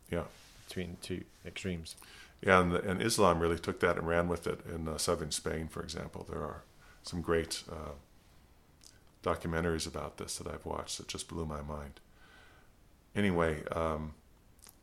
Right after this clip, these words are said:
Speaker 1: I think looking back a little bit in time might remind us of what actually people find beautiful. I find a lot of modern architecture,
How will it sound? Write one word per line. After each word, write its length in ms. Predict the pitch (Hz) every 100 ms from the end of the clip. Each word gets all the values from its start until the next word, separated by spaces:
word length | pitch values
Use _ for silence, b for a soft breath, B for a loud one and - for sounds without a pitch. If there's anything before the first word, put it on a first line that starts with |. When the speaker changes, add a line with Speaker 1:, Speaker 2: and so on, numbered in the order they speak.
| - -
Speaker 1:
I 100 | 95
think 260 | 104 90 - - - - - -
looking 360 | 95 - 92
back 360 | 85 82 - - -
a 40 | 82
little 200 | 80 80
bit 220 | 76 76
in 120 | 76
time 480 | 80 82 78 76 - -
might 220 | 82 80
remind 380 | 82 80 76 78
us 160 | 76 -
of 140 | 82
what 240 | 78 76 78
actually 500 | 80 - - 78 71 - b b b -
people 260 | 90 85
find 320 | 78 87 80 71
beautiful. 500 | 80 76 - - -
I 60 |
find 340 | - - 104 101
a 80 | -
lot 260 | 85 92
of 160 | 87 -
modern 320 | 82 85 80
architecture, 720 | 80 - - - - - 50